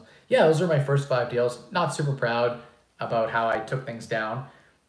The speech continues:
My key success factor was I was super frugal, so I renovated super cheap, and I just saved like an animal. I think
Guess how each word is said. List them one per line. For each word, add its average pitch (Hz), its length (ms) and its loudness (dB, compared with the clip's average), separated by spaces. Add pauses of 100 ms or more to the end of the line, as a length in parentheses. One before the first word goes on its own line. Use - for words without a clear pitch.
(140)
My 135 280 2
key 147 160 -4
success - 360 -2
factor 127 300 -2
was 120 160 -4
I 104 80 -4
was 98 120 -10
super 139 360 -2
frugal, 127 400 -4
so 113 100 -10
I 113 60 -6
renovated 117 420 -4
super 127 240 -8
cheap, - 400 -8 (440)
and 110 360 -6
I 113 60 -4
just - 260 -8
saved 92 480 -10
like 110 140 -12
an 104 160 -14
animal. 98 520 -12 (260)
I 135 60 -10
think - 260 -4